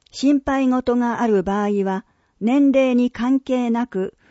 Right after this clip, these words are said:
誰でも気軽に相談してください。時、八日木曜日、二十一日水曜日、九時から十七時、要申し込み。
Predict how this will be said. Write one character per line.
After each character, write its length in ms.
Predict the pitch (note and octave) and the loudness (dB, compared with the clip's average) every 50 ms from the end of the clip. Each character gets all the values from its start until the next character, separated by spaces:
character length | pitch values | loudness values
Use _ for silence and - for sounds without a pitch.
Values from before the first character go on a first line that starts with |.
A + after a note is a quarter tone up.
| _ _ _ | _ _ _
誰 360 | - - A#3+ D4+ D#4+ D4+ C4 | -6 -4 -2 0 0 0 2
で 120 | G#3 G#3 G3 | 2 2 0
も 280 | G3 F#3+ F#3 - - _ _ _ _ | 0 0 -2 -4 -8 _ _ _ _
気 160 | - - G#3+ | -6 -2 0
軽 300 | A3 B3+ C#4+ C#4 C#4 C4 | 0 0 0 0 0 2
に 180 | B3+ B3+ B3 - - | 2 2 0 -2 -4
相 280 | - - A3+ A#3 A#3+ A#3 | -4 -2 0 0 0 0
談 220 | A#3+ A3+ A3+ A3+ | -2 -2 -2 -2
し 100 | B3+ - | -4 -4
て 140 | - G#3 G3 | -6 -6 -4
く 80 | G#3+ | -4
だ 160 | F#3+ F#3 G3 G#3 | -4 -4 -4 -6
さ 220 | - - F#3 E3+ | -6 -8 -8 -8
い。 160 | E3 F#3 - _ _ _ _ _ _ _ _ _ _ _ _ _ _ _ _ _ _ _ _ _ _ _ | -8 -12 -16 _ _ _ _ _ _ _ _ _ _ _ _ _ _ _ _ _ _ _ _ _ _ _
時、 480 | - B3 A#3+ A#3 - - B3+ A#3 A3 - _ _ _ _ _ _ _ _ _ _ _ - | -6 -4 -4 -4 -4 -4 -4 -4 -6 -8 _ _ _ _ _ _ _ _ _ _ _ -2
八 300 | F#3 A#3+ C4+ C#4+ C#4+ C#4 | 0 2 2 2 2 -2
日 320 | - _ - A#3+ A#3 - - | -4 _ -6 -6 -6 -4 -2
木 300 | - A#3 B3 - D4 C#4+ | -2 -2 -2 -2 -2 -2
曜 300 | C#4 C#4 B3+ A3 G3 E3+ | 0 0 0 0 0 -2
日、 260 | F3 E3+ F3 - - _ _ _ _ _ _ _ _ _ _ _ _ _ - | -2 -4 -6 -8 -14 _ _ _ _ _ _ _ _ _ _ _ _ _ -2
二 160 | A3+ D#4 D4 | 0 0 0
十 260 | C4 C#4 B3+ A3 G3+ | 2 2 2 2 2
一 260 | G3 G#3 G#3+ - B3 A3+ | 2 0 -2 -2 -2 0
日 460 | A#3 A3+ A3 - - G3+ G3+ F#3+ - - | 0 0 -2 -4 -8 -8 -8 -8 -8 -12
水 340 | - - B3 B3+ D4 C#4 C4 | -10 -6 -4 -2 0 0 0
曜 260 | C#4 C4 A#3+ G#3 F#3 | 0 0 0 -2 -2
日、 280 | F3 F3 F3 F3+ - _ _ _ _ _ _ _ _ _ _ _ _ _ | -2 -4 -4 -6 -8 _ _ _ _ _ _ _ _ _ _ _ _ _
九 120 | - D#4 | -2 -2
時 160 | C4+ C4+ C4 A#3 | 0 0 -2 -4
か 160 | - G#3 G3 | -4 -4 -4
ら 260 | F#3+ - - - - - | -4 -4 -6 -8 -10 -12
十 260 | - F3+ A#3 C4 C#4 | -6 -4 0 0 0
七 320 | E4+ - - - - A#3+ G#3 | 0 -2 -6 -6 -4 -4 -4
時、 240 | E3+ F3 - - - _ _ _ _ _ _ _ _ _ _ | -4 -4 -6 -8 -10 _ _ _ _ _ _ _ _ _ _
要 380 | - - C4 C#4 B3 G#3 F#3 F3+ | -6 -2 0 0 2 0 0 -2
申 260 | F3+ G#3 A3+ A#3 C4 | -2 0 0 0 -2
し 160 | - - - - | -4 -6 -10 -8
込 140 | G#3+ G3 F3+ | -6 -4 -2
み。 220 | F#3 F#3+ - | -4 -4 -6